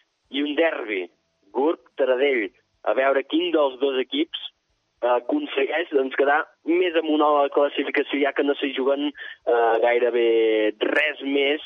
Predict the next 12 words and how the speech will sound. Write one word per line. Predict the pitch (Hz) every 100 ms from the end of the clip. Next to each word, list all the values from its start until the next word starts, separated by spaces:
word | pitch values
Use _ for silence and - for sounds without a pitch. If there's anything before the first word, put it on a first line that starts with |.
| -
eh, | 123 113 113 110 104 - _ _ _ _ _ -
com | 123 110
a | 117
mínim | 123 131
a | 123
veure | 117 117 120
si | -
el | 117 117
Gurb | 143 143 - - - _ -
ens | 98 -
pot, | 117 -
eh, | 113 107 104 104 101 98 95 92